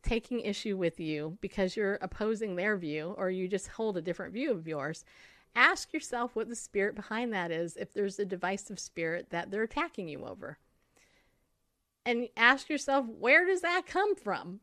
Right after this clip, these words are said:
Because if there's no peace there, I can tell you it is not coming from God. Right? It ain't. It's not coming from God. So just think about th-, those things. Um,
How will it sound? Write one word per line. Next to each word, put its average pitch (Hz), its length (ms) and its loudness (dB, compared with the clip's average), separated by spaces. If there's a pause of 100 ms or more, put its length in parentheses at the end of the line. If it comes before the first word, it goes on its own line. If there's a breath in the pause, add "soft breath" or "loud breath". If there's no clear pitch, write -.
Because 269 300 0
if 277 120 0
there's 381 320 2
no 392 180 6
peace 285 400 -2
there, 190 420 2 (100)
I 226 100 4
can 262 200 0
tell 262 200 4
you 302 360 2
it 254 120 2
is 262 200 -2
not 233 240 -4
coming 269 320 0
from 202 180 -6
God. 180 460 0 (1800)
Right? 233 360 0 (1500 soft breath)
It 247 160 4
ain't. 220 560 0
It's - 180 -8
not 220 200 -2
coming 233 260 -2
from 208 180 -6
God. 180 360 2
So 196 280 2
just 208 260 -2
think 277 160 0
about 254 300 4
th-, 226 160 4
those 214 360 0
things. 202 420 -2 (480 soft breath)
Um, 170 340 -2